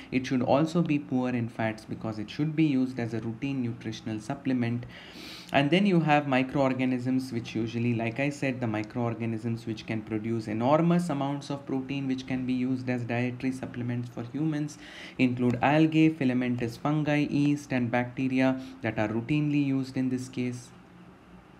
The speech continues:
Single cell protein are of great nutritional value because they contain a lot of protein, they contain lot of vitamins and sometimes even fat content also, but they mostly are rich in essential amino acids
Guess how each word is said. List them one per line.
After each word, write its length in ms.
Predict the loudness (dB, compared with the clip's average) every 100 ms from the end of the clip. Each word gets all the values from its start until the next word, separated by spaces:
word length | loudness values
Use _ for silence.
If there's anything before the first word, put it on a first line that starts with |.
| -20 -20 -20 -20 -20 -20 -20 -12 0
Single 300 | 4 4 4
cell 220 | 4 2
protein 440 | 4 4 6 4
are 140 | 4 2
of 160 | 0
great 320 | 4 4 4 0
nutritional 600 | -2 -2 -4 -4 -4 0
value 420 | 0 0 2 0
because 380 | -2 -4 -4 -2
they 140 | -4
contain 460 | -4 -4 -2 -2 0
a 60 |
lot 360 | 0 0 0 0
of 160 | -4
protein, 480 | 0 -2 0 -2 -2
they 120 | -2
contain 480 | -4 -6 -4 -4 -2
lot 240 | 0 0 -2
of 80 |
vitamins 600 | -2 -4 -4 -4 -4 -4
and 200 | -6 -6
sometimes 520 | -4 -6 -4 -6 -6 -10 -14 -6
even 240 | -2 -2
fat 340 | 0 0 -2 -4
content 440 | -6 -4 -6 -4
also, 360 | -4 -4 -4 -6 -8 -8
but 180 | -4 -2
they 220 | 0 -2 -2
mostly 800 | 2 4 4 4 -2 2 4 4
are 140 | 2 0
rich 240 | -2 -2
in 100 | -4 -4
essential 500 | -6 -4 -4 -4 -4
amino 520 | -4 -4 -4 -4 -6
acids 380 | -6 -6 -6